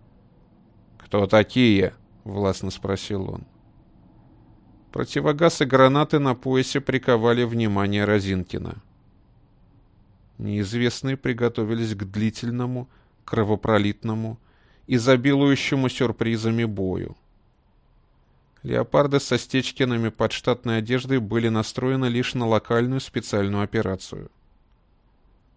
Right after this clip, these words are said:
«Кто такие?» — повторил Васильев. К воротам подъехала ещё одна «Волга».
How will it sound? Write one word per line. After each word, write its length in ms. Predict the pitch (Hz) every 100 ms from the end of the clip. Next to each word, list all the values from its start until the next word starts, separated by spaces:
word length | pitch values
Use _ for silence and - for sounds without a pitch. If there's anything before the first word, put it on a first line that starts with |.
| _ _ _ _ _ _ _ _ _
«Кто 320 | - - 104
такие?» — 640 | 107 107 - 123 104 90 - -
повторил 480 | 95 - 98 92 90
Васильев. 560 | 95 - 98 95 104 - _ _ _ _ _ _ _ _ _ _ _ _ _ _ _ _ -
К 80 |
воротам 420 | 117 117 156 160 135
подъехала 580 | 127 117 131 - 135
ещё 460 | 131 113 107 - 120
одна 280 | 123 107 110
«Волга». 480 | 101 95 95 90